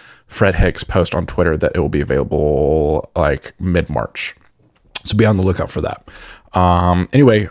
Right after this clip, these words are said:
hope you like, en-, enjoyed this video. Um, if you would like more di-, deeper dives into Fate or would like a video looking at Fate Accelerated or anything like that,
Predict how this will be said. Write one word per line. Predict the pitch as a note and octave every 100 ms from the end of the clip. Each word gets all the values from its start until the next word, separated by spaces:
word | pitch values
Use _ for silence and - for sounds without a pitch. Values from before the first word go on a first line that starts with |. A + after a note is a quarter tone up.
| -
hope | B2+
you | C3
like, | B2+ A#2
en-, | A#2+ A#2+ -
enjoyed | A2 A#2+ A#2
this | A2
video. | A#2 A#2+ A2+ G#2+ A2 A2 -
Um, | G2+ G2+ G2+ G#2 - G#2
if | G#2 -
you | A#2+
would | A#2+
like | A#2+ -
more | G#2 G#2+ B2 B2
di-, | G#2+ A2 A2+ A#2 A#2 A2 G2+ A2 G#2+
deeper | A#2 A2
dives | G2 A2+ A2+ G#2+ G2 - G#2+
into | G#2+ G2+ - G#2+
Fate | - - G#2+ A#2 -
or | - G2
would | F#2+ F#2+
like | F#2+ F#2 -
a |
video | F#2 G2 F#2+ F#2+ F#2+ - - - -
looking | A2 G2
at | G2
Fate | - F#2+ - G2
Accelerated | - - A2 G#2 F#2+ F#2+ G2+ G#2 G2+ -
or | F#2 F2+ F#2 F2+ - -
anything | G#2+ F#2+ - G2
like | F#2+ F2+
that, | G2 F#2 -